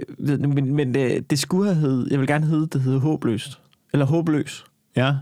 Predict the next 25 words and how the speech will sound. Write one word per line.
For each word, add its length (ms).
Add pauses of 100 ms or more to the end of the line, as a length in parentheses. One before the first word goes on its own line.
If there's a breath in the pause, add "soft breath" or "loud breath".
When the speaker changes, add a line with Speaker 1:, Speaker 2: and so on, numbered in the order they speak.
Speaker 1:
Håbløs, 400
tror 120
jeg 60
faktisk. 260 (640 loud breath)
Men, 240
øh, 180
så 140
samme 420
uge, 180
som 120
jeg 80
ligesom 180
var 80
sådan, 280
okay, 340 (260)
bum. 240 (500 loud breath)
Så 100
det 120
er 80
det, 140
vi 60
kører 240
med. 140 (360 loud breath)
Så, 140
øh, 360